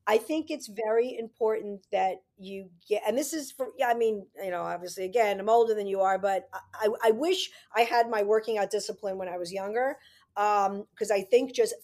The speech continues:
physically, look, mind, body, soul, it's all connected, and to get your just blood moving, you know, and, and, and get that energy going, I think that that definitely does something to you. As far as get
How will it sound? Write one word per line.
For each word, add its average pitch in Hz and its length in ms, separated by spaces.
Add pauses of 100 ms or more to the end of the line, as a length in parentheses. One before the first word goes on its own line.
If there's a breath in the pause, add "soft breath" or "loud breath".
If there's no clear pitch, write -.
(120)
physically, 294 720
look, 233 320
mind, 240 280
body, 233 240
soul, 220 320
it's 196 120
all 202 120
connected, 208 640 (480 soft breath)
and 208 140
to 214 100
get 214 260
your 214 120
just 208 300
blood 208 360
moving, 220 720 (340)
you 214 160
know, 214 400 (100)
and, 185 380 (120)
and, 185 240
and 185 160
get 208 200
that 202 240
energy 208 580 (160)
going, 208 500 (100)
I 190 100
think 202 200
that 196 160
that 196 220 (500)
definitely 208 340
does 220 220
something 220 360
to 240 120
you. 233 380 (420 soft breath)
As - 60
far 294 120
as 269 160 (140)
get 233 160